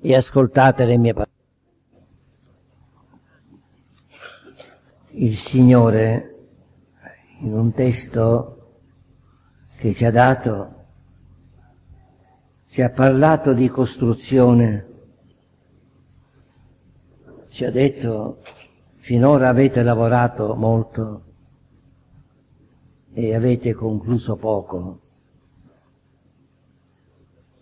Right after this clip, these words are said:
Siamo tutti chiamati a costruire.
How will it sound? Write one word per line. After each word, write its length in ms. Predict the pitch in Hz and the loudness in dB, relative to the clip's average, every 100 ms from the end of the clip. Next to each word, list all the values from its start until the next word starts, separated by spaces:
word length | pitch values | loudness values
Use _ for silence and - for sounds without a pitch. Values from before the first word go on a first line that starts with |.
| _ _ _ | _ _ _
Siamo 400 | - - 131 123 | -8 -2 0 2
tutti 320 | 147 156 135 | 0 -2 -6
chiamati 580 | - 127 120 123 117 117 | -2 2 2 2 0 -4
a 80 | 110 | -6
costruire. 1080 | - 110 - 110 107 98 98 104 98 92 | -6 -8 -6 -6 -6 -6 -6 -8 -10 -18